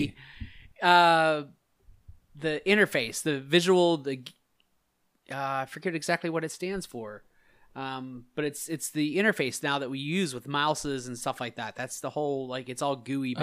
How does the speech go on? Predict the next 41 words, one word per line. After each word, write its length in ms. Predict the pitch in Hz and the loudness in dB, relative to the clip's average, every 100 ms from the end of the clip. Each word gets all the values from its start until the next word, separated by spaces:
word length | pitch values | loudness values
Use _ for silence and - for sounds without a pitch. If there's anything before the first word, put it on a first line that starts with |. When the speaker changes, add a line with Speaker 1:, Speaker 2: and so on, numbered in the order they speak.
| 214 | -2
Speaker 1:
based. 260 | 254 104 - _ _ _ _ _ _ - | -4 -8 -12 _ _ _ _ _ _ -8
Speaker 2:
Oh, 180 | 131 170 | -6 -4
Speaker 1:
Yeah. 60 | 170 | -6
Speaker 2:
interesting. 580 | 180 147 - - 101 107 _ _ _ _ _ _ _ _ - - | -8 -10 -10 -10 -12 -16 _ _ _ _ _ _ _ _ -20 -2
Speaker 1:
I 240 | - 269 | 6 8
know 40 | 180 | 8
Speaker 2:
Huh. 0 | 165 | 6
Speaker 1:
that 180 | 139 160 | 4 4
Speaker 2:
Well, 100 | 175 196 | 2 0
Speaker 1:
much. 260 | - - | -4 -2
Speaker 2:
we're 100 | 147 | 0
Speaker 1:
I 20 | |
took, 80 | 131 | 4
Speaker 2:
learning 200 | 156 190 | 6 6
Speaker 1:
I 100 | 180 | 4
took 40 | 170 | 2
a 20 | |
Speaker 2:
stuff 320 | - 160 156 | 2 4 2
Speaker 1:
co-, 60 | - - _ _ _ _ _ _ - | -2 -12 _ _ _ _ _ _ -4
Speaker 2:
every 200 | 156 156 | -2 -2
Speaker 1:
I 20 | |
Speaker 2:
time. 420 | - 139 - - - | -2 -4 -6 -8 -8
Speaker 1:
took 180 | 196 | -6
a 80 | 208 | -6
computer 420 | 196 185 - 180 | -6 -8 -6 -6
science 440 | 165 - 147 147 - | -6 -6 -6 -6 -8
class. 640 | 131 117 110 104 - - _ | -10 -8 -8 -8 -12 -12 _
Now 240 | - 135 147 | -12 -6 -4
I 60 | |
wanna 220 | 143 139 131 | -4 -6 -6
look 180 | 127 | -8
it 80 | 135 | -6
up. 240 | 123 110 _ _ _ _ _ _ _ _ _ | -8 -8 _ _ _ _ _ _ _ _ _
gooey 1200 | 131 135 139 143 139 135 131 131 135 135 131 120 _ _ _ _ _ _ - | -8 -6 -6 -6 -6 -6 -6 -6 -6 -6 -6 -10 _ _ _ _ _ _ 4
Speaker 2:
I, 200 | 170 180 143 | 6 6 6
I 140 | 170 | 4
vaguely 400 | 139 190 226 233 | 6 6 8 6
Speaker 1:
interface. 40 | |
Speaker 2:
remember 240 | 196 175 170 | 6 6 6
that 260 | 147 - - | 6 4 -4
term, 680 | - 170 147 131 131 131 | 0 2 2 2 -2 -4